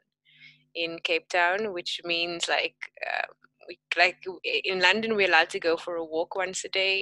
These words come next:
In Cape Town, you're not allowed to leave your house at all. There's no alcohol on sale, no cigarettes on sale. Like, it's pretty, like, uh,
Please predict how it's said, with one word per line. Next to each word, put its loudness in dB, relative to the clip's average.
In -4
Cape -2
Town, 0
you're 0
not 0
allowed 0
to -6
leave -6
your 0
house -2
at -6
all. -2
There's -2
no 8
alcohol 4
on 0
sale, 2
no 4
cigarettes 2
on -8
sale. 0
Like, -2
it's -8
pretty, 0
like, -4
uh, -2